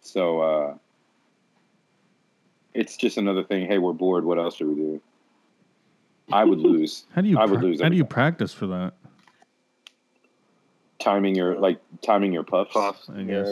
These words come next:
Speaker 2: Yeah,
Speaker 3: so,
Speaker 2: puff
Speaker 3: huh?
Speaker 2: rate.
Speaker 1: S-, so, like, if you, instead of a puff, like, every, I don't know, forty-five seconds to a minute, try to stretch it to a minute and a half.
Speaker 2: But, you know, that's interesting because your puff rate,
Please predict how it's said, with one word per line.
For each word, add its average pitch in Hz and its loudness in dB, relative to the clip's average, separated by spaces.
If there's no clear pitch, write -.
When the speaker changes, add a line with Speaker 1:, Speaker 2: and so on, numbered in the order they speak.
Speaker 2:
Yeah, 101 -6
Speaker 3:
so, - -
Speaker 2:
puff 98 -2
Speaker 3:
huh? 95 -8
Speaker 2:
rate. 107 -6
Speaker 1:
S-, - -18
so, 95 -2
like, 85 0
if - -4
you, 85 0
instead 101 -2
of 82 -2
a 95 -4
puff, - -2
like, 90 -2
every, 85 0
I 80 -6
don't 85 -6
know, 78 -8
forty-five 90 -2
seconds 90 -6
to 92 -8
a 85 -4
minute, 90 -8
try - -4
to 85 -6
stretch 87 -6
it 78 -14
to 90 -8
a 82 -6
minute 82 -8
and 73 -12
a 73 -8
half. 87 -6
Speaker 2:
But, 196 -4
you 262 2
know, 220 2
that's 175 2
interesting 131 2
because 107 0
your 107 2
puff - -4
rate, 101 0